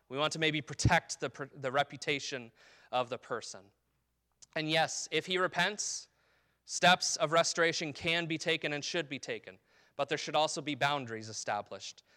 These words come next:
and precautions taken, because the health and the physical safety of the church is still important. We can't just pretend like it all vanished away.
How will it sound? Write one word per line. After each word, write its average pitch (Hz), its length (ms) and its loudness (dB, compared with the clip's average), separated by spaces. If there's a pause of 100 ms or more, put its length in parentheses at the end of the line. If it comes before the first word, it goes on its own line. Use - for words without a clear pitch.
(120)
and 120 120 -8
precautions 143 640 -2
taken, 131 400 -6 (640)
because 123 420 -2
the 123 180 -2
health - 580 0 (460)
and 139 360 -4 (140)
the 127 140 -2
physical 165 460 -2
safety 135 460 -4
of 117 140 -6
the 127 60 -14
church - 560 -6 (340)
is 123 160 -6
still 127 500 -2
important. 113 680 -10
We 117 80 -14
can't 131 260 -10
just - 160 -14
pretend 135 320 -10
like 123 180 -8
it 120 60 -6
all 120 180 -2
vanished 127 500 -8
away. 117 380 -8